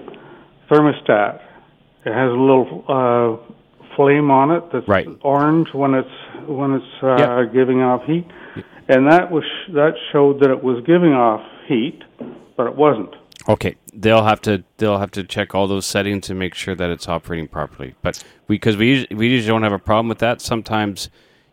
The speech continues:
Speaker 2: it can be in the thermostat, but it sounds like it's, it may be something else other than that. But they'll figure that out.
Speaker 1: Okay.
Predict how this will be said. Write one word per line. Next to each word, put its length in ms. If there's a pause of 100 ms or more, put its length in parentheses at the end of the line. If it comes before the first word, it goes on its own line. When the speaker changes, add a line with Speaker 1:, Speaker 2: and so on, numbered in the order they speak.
Speaker 2:
it 100
can 160
be 160
in 120
the 360 (100)
thermostat, 600
but 180
it 160
sounds 300
like 140
it's, 260
it 140
may 140
be 140
something 320
else 240
other 140
than 160
that. 280
But 140 (260)
they'll 240
figure 260
that 180
out. 280 (520)
Speaker 1:
Okay. 400